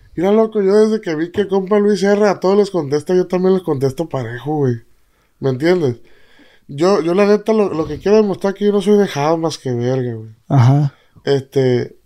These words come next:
Speaker 1: podré ser tranquilón, pero no pendejo, ¿me entiendes? Este, pues con el hate, aprendí que la neta, no a todos vas a tener contentos, pues.
Speaker 2: Sí, güey.
Speaker 1: No a todos los vas a tener contentos, pero,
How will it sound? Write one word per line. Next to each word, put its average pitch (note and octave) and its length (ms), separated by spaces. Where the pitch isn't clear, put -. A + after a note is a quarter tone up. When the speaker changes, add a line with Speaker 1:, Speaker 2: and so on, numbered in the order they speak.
Speaker 1:
podré C#3 360
ser E3+ 440
tranquilón, C#3+ 600
pero D#3 180
no B2 160
pendejo, B2+ 440
¿me C#3+ 100
entiendes? C#3 440
Este, B2+ 880
pues C3+ 200
con C#3 180
el C#3 160
hate, G3+ 320
aprendí C3+ 480
que C#3 140
la E3+ 100
neta, D3+ 460
no D3 160
a D#3 80
todos E3+ 240
vas E3 160
a - 40
tener D#3 220
contentos, D3+ 600
pues. A#2+ 300
Speaker 2:
Sí, D3+ 260
güey. F3+ 200
Speaker 1:
No D#3 60
a D#3+ 80
todos F3+ 180
los F3+ 120
vas E3+ 160
a F#3 80
tener E3 240
contentos, F#3+ 840
pero, C#3 680